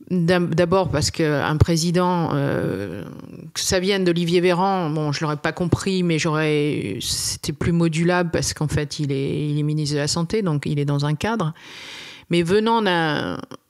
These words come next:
d'un président et, et d'un acteur politique à ce niveau-là, je, ça m'a vraiment... Ça m'a fait froid dans le dos, en fait. Et donc, euh, je voulais savoir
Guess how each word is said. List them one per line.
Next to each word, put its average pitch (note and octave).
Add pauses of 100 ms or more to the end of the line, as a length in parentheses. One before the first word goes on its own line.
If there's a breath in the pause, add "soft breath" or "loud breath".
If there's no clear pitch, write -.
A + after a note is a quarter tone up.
d'un E3
président F#3 (220)
et, D#3
et -
d'un D#3
acteur D#3+
politique E3+
à D3+
ce -
niveau-là, E3+ (320 loud breath)
je, -
ça -
m'a F3
vraiment... F3 (760)
Ça -
m'a F3
fait E3+
froid G#3
dans F3+
le E3
dos, D#3+
en D3
fait. B2+ (580 loud breath)
Et E3
donc, F3+
euh, D3+
je D#3+
voulais D#3+
savoir E3+